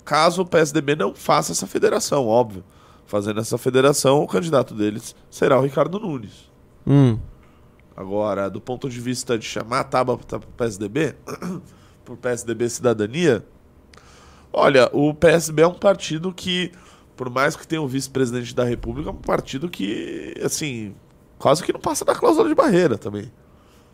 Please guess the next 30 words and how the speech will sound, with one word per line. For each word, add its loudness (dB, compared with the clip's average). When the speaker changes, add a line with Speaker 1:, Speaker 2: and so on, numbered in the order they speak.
Speaker 1:
O -20
partido -8
acho -6
que -20
tem -8
quatorze -4
deputados 2
federais 4
eleitos. -4
É, -6
então, -8
assim, -4
é -4
quase -2
do -12
mesmo -2
tamanho 0
do -20
P -2
S 0
D 0
B -2
Cidadania, -2
em, -18
do -2
ponto -2
de -4
vista 0
pra 4
disputa, 0